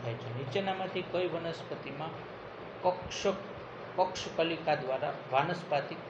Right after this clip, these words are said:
પ્રજનન થાય છે? તો બટાકાની અંદર કક્ષકલિકા દ્વારા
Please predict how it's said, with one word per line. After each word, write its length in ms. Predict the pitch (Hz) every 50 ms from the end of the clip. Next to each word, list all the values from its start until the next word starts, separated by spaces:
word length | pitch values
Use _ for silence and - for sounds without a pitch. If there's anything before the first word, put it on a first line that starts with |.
| - - -
પ્રજનન 460 | 143 139 135 123 160 165 175 165 147 123
થાય 120 | - 127 123
છે? 200 | 123 - 151 151 147 - - - - - - - - - - - - - - - -
તો 420 | 156 156 160 160 165 160 156 - - - - -
બટાકાની 640 | 147 143 147 - 180 175 180 - 160 151 139 131
અંદર 260 | 123 120 117 117 117 117 - - - - - - - - - - - - - - - - - - - - - - - - - - - -
કક્ષકલિકા 720 | 180 180 - - - - - - 156 160 160 156 - 156
દ્વારા 420 | 147 143 135 131 131 131 147 151